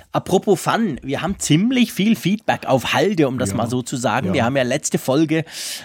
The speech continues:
Speaker 1: äh, war ja eine Folge, die wir quasi so, äh, Jahresrückblick und ein bisschen ausblickmäßig, da haben wir kein Feedback verarbeitet.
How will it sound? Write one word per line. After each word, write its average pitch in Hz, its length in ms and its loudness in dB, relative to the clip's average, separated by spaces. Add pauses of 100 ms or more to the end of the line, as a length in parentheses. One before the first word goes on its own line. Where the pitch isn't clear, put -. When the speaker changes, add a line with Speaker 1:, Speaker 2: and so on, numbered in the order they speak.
(120)
Speaker 1:
äh, 135 240 4
war 127 100 2
ja 135 80 4
eine 139 140 4
Folge, 147 340 4
die 135 140 0
wir 135 220 2
quasi 131 400 0
so, 123 260 0
äh, 113 140 0
Jahresrückblick 139 1000 0
und 135 80 0
ein 123 60 -2
bisschen - 240 -6
ausblickmäßig, 160 720 0
da 123 80 0
haben 127 80 -2
wir 135 80 -4
kein 143 180 0
Feedback - 460 -4
verarbeitet. 147 800 0